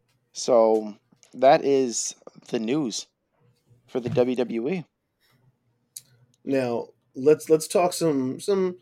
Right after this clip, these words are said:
Speaker 2: let's not get too crazy into the weekly stuff, but there's a few things that we have to discuss. So first things first, we do have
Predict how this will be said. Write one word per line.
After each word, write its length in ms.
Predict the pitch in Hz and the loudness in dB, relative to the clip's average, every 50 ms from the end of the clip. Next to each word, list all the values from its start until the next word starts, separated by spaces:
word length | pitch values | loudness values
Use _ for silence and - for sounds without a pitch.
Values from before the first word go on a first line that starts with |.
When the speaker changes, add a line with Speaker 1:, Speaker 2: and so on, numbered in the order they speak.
| _ - - - - - - | _ -20 -20 -20 -20 -6 -2
Speaker 2:
let's 100 | - 262 | 2 6
not 140 | 302 311 277 | 8 8 8
get 100 | 269 254 | 8 4
too 180 | - - 226 226 | 4 4 2 2
crazy 320 | - - 196 180 175 165 | 4 6 8 8 8 8
into 160 | 170 165 151 | 6 4 6
the 120 | 151 151 143 | 6 6 6
weekly 280 | 143 143 139 139 139 | 6 4 2 0 -2
stuff, 280 | 131 - - 135 131 127 | 0 2 2 2 2 2
but 100 | 147 143 | 2 4
there's 220 | 185 185 185 185 | 6 6 6 6
a 40 | 202 | 4
few 220 | 196 196 233 240 233 | 2 2 2 2 4
things 240 | 233 220 202 185 | 6 6 6 8
that 160 | 160 170 156 139 | 8 6 6 6
we 120 | 147 143 | 4 2
have 180 | 151 143 139 - | 2 2 2 0
to 80 | 123 | -2
discuss. 420 | 117 117 113 - - - - - - | -4 -4 -4 -6 -10 -10 -12 -8 -6
So 80 | 151 | -6
first 300 | 143 - 202 208 202 196 | -2 2 4 4 4 4
things 180 | 190 180 175 - | 2 0 0 0
first, 380 | - 151 143 135 131 127 - _ _ _ - - - _ _ _ _ _ _ _ _ _ _ | 0 2 2 2 2 0 -6 _ _ _ -20 -20 -20 _ _ _ _ _ _ _ _ _ _
we 220 | - 139 160 165 | -2 0 0 0
do 380 | 143 120 170 196 202 208 202 185 | 0 0 2 4 6 6 6 6
have 500 | 170 170 160 151 143 139 139 135 127 | 6 4 6 6 6 6 6 4 2